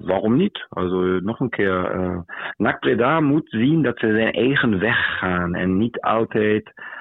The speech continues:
ehm, ja, andere, eh, en, en nog niet, niet altijd zeggen: ja, we zijn een volksgroep, we zijn chaotisch. Nee, we moeten ons eigen weg gaan.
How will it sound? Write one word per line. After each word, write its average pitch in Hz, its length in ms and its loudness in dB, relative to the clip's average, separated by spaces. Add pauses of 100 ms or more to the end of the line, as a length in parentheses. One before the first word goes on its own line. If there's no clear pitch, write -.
(140)
ehm, 92 840 0 (500)
ja, 92 580 -2
andere, 104 600 2
eh, - 80 2
en, 117 280 2
en 127 100 4
nog 156 180 2
niet, 143 240 2
niet 185 220 2
altijd 151 480 0
zeggen: 127 300 0
ja, 98 140 2
we 95 100 -2
zijn 127 180 2
een 143 140 0
volksgroep, 127 420 -2
we 90 200 2
zijn 135 240 2
chaotisch. 123 500 0
Nee, 90 200 0
we 95 80 2
moeten 135 260 2
ons 104 160 0
eigen 131 400 0
weg 139 200 0
gaan. 202 360 0